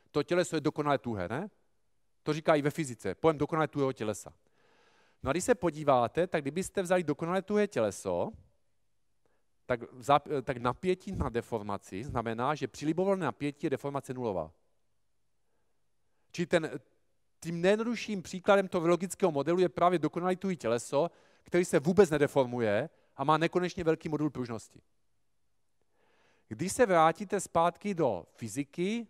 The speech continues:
nebo do hydromechaniky, tak pamatujete si ideální tekutina, ne? To se tam používá, ideální tekutina, ideální plyn, to je vlastně ideální tekutina. No, ideální tekutina, nebo ideální plyn je takový, který nemá žádnou viskozitu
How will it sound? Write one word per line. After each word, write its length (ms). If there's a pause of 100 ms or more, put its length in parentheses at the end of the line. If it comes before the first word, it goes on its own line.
(140)
nebo 220
do 180
hydromechaniky, 1080 (600)
tak 140
pamatujete 440
si 120
ideální 320
tekutina, 440
ne? 140
To 120
se 60
tam 120
používá, 360
ideální 300
tekutina, 380
ideální 280
plyn, 360 (160)
to 80
je 20
vlastně 220
ideální 240
tekutina. 520 (880)
No, 160
ideální 360
tekutina, 880
nebo 180
ideální 380
plyn 220
je 60
takový, 380
který 240
nemá 260
žádnou 240
viskozitu 720